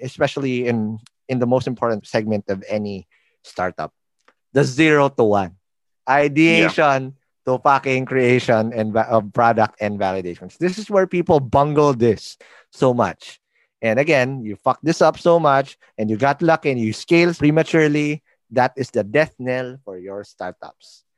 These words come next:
Speaker 1: And I wanna
Speaker 2: Exactly.
Speaker 1: find out, you've been building the M V P guy, the most valuable product guy. You know, that's what you are. And you've been building M V Ps for rocket, uh, internet startups, for venture build startups, and also you build product.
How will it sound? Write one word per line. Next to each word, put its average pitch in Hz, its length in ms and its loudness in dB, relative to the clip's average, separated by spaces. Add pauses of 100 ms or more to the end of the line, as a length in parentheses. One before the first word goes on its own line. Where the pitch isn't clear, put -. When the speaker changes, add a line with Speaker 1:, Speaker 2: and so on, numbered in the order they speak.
(440)
Speaker 1:
And 185 140 0
I 220 100 4
wanna 220 160 4
Speaker 2:
Exactly. 202 60 0
Speaker 1:
find 143 200 2
out, 85 180 -2 (600)
you've 180 200 -2
been 196 220 0
building 156 360 2
the 123 120 0
M 120 180 0
V 117 140 -4
P 107 160 -8
guy, 87 200 -8
the 127 160 -4
most 170 360 2
valuable 139 680 2
product 117 540 -2
guy. 82 300 -10 (460)
You 107 80 -6
know, 104 160 -2
that's 147 240 0
what 160 200 0
you 151 140 2
are. 101 300 0 (420)
And 156 180 0
you've 214 140 -2
been 233 160 2
building 196 340 4
M 147 200 0
V 135 120 0
Ps 107 480 -10 (220)
for 95 420 -4
rocket, 123 480 2 (160)
uh, 110 360 0
internet 131 340 -2
startups, 131 480 -4
for 98 180 -12
venture 113 360 -4
build 117 260 -8 (160)
startups, 123 420 0
and 95 120 -6
also 98 200 -6
you 98 60 -6
build 101 240 -4
product. 104 400 -4